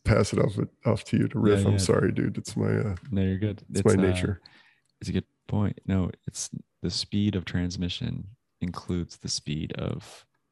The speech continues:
Speaker 2: download and under-, you know, able
Speaker 1: Mm-hmm.
Speaker 2: to
Speaker 1: Mm-hmm.
Speaker 2: interpret, right? So you're sending me, or we're communicating in time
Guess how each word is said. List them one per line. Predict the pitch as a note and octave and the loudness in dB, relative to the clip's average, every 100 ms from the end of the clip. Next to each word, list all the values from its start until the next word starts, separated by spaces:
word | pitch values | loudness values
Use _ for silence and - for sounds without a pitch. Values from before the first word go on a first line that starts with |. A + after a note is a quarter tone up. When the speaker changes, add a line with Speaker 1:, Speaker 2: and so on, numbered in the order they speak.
| _ - | _ -4
Speaker 2:
download | E2 E2 - - - | -2 -2 -4 -6 -6
and | - | -6
under-, | - - - - | -6 -6 -4 -4
you | - | -4
know, | - - - _ _ - | -6 -8 -14 _ _ 0
able | B2+ C3 | 2 2
Speaker 1:
Mm-hmm. | G#2 E2 | 0 -2
Speaker 2:
to | D2+ - F2+ _ - | -2 -4 -6 _ -16
Speaker 1:
Mm-hmm. | A2 G#2 G2 | -16 -16 -10
Speaker 2:
interpret, | E2+ - - - - - _ _ _ _ | -4 0 0 0 -6 -6 _ _ _ _
right? | D#2+ E2+ - _ _ - - - - _ _ - | -2 -2 -4 _ _ -20 -20 -20 -20 _ _ -10
So | - F2+ E2 D#2 _ _ _ _ _ _ _ _ _ _ _ _ _ _ _ _ _ _ _ - | 0 2 2 -4 _ _ _ _ _ _ _ _ _ _ _ _ _ _ _ _ _ _ _ -4
you're | F#2 G2+ A2 | 2 4 2
sending | - - D#2 E2 D#2+ E2+ | 0 -4 -2 -2 -2 -4
me, | E2 - F2+ - | -4 -6 -8 -6
or | F#2 | -6
we're | F2 G2 | -4 -6
communicating | - F2 F2 E2+ - - - | -4 -2 -2 -4 -6 -6 -8
in | - | -10
time | - - | -6 -4